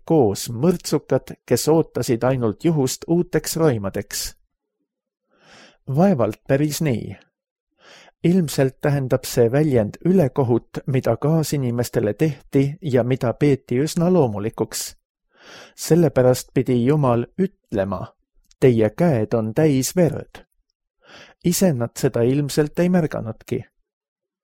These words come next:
Siit leiame veel ühe üllatava asja. Palved, mille kohta Issand ise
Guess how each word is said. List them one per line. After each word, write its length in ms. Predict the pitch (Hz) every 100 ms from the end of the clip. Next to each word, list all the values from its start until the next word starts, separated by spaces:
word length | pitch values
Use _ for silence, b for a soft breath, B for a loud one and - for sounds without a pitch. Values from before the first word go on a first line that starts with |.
| _ _ _ _ _ _ _ _ _ _ _ _ _ b b b b b b b -
Siit 380 | - 175 160 135
leiame 420 | 143 147 135 143
veel 340 | 175 170 107 120
ühe 220 | 117 120
üllatava 600 | - 185 160 - 139 123 127
asja. 400 | 143 - 101 110 _ _ _ b b b _
Palved, 540 | 156 185 135 135 - -
mille 260 | 147 135 123
kohta 440 | - 139 110 120
Issand 540 | 127 160 - 127 107 104
ise 240 | 170 -